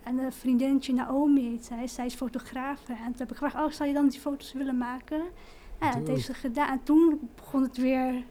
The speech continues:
Speaker 2: Te kriebelen,
Speaker 1: Ja,
Speaker 2: zeg maar.
Speaker 1: toen
Speaker 2: Ja.
Speaker 1: dacht ik, "Oké, dit is wat ik wil gaan doen."
Speaker 2: Ja.
Speaker 1: En toen, ehm, ja, toen kreeg ik de smaak te pakken. En toen he-,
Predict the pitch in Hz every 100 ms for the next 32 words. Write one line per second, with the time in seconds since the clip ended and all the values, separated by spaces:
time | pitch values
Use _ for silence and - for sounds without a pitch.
0 | - - - - - 139 127 123 302 269
1 | 127 110 - 147 160 - 269 - 226 262
2 | 262 247 233 247 240 - 247 240 247 226
3 | 143 151 135 - - - - - 233 233
4 | - 254 247 247 233 233 226 226 - -
5 | - - - - - - - 311 254 240
6 | 254 240 247 277 - 240 - 254 254 240
7 | - 311 349 - 247 247 233 269